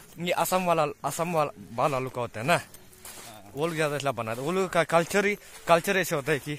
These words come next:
इसलिए कपड़ा पहनना है। ये जो मत्ता में पहना है Tawel, जो red, ah, वही है, हाँ, red और ये व्हाइट भी है ना, ये लोग कुछ है tradicional dress टाइप है।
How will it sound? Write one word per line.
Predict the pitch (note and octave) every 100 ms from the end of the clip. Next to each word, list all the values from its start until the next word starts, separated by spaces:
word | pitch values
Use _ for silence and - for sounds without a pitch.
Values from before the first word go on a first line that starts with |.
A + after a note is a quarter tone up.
| - - - -
इसलिए | D#3+ E3+
कपड़ा | D3+ C3+ C3
पहनना | A2+ A2
है। | G#2 G2+
ये | A#2+ D3+
जो | D#3
मत्ता | C#3+ -
में | C3+
पहना | B2 A2+
है | -
Tawel, | B2 B2+ D#3+ - - - - - - -
जो | C3+ D#3+ D3 C3+
red, | F3 - - - - - -
ah, | C3 B2+ A#2
वही | A#2+ D3+ D3
है, | A2+
हाँ, | A2
red | A2+ D#3+
और | D3 D3
ये |
व्हाइट | C3 C3
भी | A2+
है | G2+
ना, | C#3+
ये | C#3 - - - - - - D#3
लोग | D#3
कुछ | E3+ - D#3+
है | C#3 G#2+ - - - -
tradicional | C#3+ C#3 D3 C#3 D#3+ C#3
dress | C3 - C3+
टाइप | A2+
है। | G2